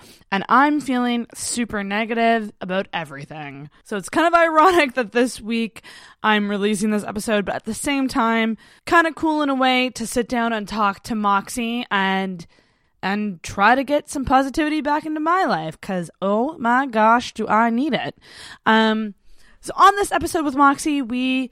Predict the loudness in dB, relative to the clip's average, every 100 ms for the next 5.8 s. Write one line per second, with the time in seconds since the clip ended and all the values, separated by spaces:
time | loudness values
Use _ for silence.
0 | _ -2 -2 -2 -6 -4 2 2 4 4
1 | 2 0 -4 -4 -6 -6 -4 -4 -4 -6
2 | -2 2 2 2 4 6 4 2 -4 -2
3 | 0 0 -2 0 0 0 -4 -2 0 0
4 | -2 -4 -8 -4 -4 -2 -2 -2 0 0
5 | 4 2 4 2 6 6 6 4